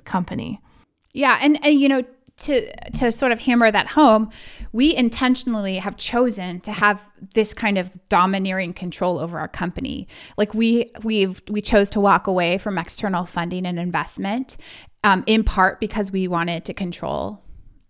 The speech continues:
Speaker 2: the direction of this company. And we also have chosen to take tasks back on personally that we had previously outsourced to employees or contractors,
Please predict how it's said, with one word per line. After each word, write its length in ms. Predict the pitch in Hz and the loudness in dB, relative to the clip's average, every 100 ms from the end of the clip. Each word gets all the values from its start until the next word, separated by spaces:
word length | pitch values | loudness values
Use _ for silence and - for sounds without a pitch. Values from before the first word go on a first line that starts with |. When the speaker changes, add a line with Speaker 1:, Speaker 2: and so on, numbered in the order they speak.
| 208 | -8
Speaker 2:
the 160 | 196 196 | -2 -2
direction 540 | 175 185 165 - 185 | -2 -4 -4 -6 -6
of 160 | 175 175 | -6 -6
this 180 | 170 - | -10 -8
company. 500 | - - - 214 226 - - - | -8 -8 -8 -8 -8 -14 -18 -4
And 160 | 214 214 | 0 4
we 120 | 226 | 4
also 420 | 202 247 320 294 | 6 4 4 4
have 140 | 262 - | 2 0
chosen 540 | - 226 226 220 214 | 0 2 2 0 -2
to 560 | - - 208 196 190 190 | -4 -2 0 0 0 -2
take 420 | - - 247 - | -2 2 0 0
tasks 540 | - 160 165 - - - | -6 -2 -2 -4 -8 0
back 280 | 190 185 - | 0 0 -2
on 220 | 180 185 | -4 -4
personally 580 | - 175 - 233 262 269 | -6 -6 -4 0 2 2
that 140 | - | 0
we 80 | 196 | -4
had 100 | 190 | -4
previously 600 | - 180 180 - 175 156 | -4 -4 -4 -6 -8 -6
outsourced 520 | 190 - - 165 - - | -6 -6 -6 -8 -8 -8
to 460 | 208 160 147 170 - - - | -4 -4 -4 -8 -12 -20 -18
employees 800 | 196 202 - 196 180 175 190 165 | -12 -10 -4 -2 0 -2 -6 -8
or 80 | |
contractors, 960 | - - 147 180 - - - - - - | -8 -8 -8 -8 -12 -12 -12 -12 -12 -16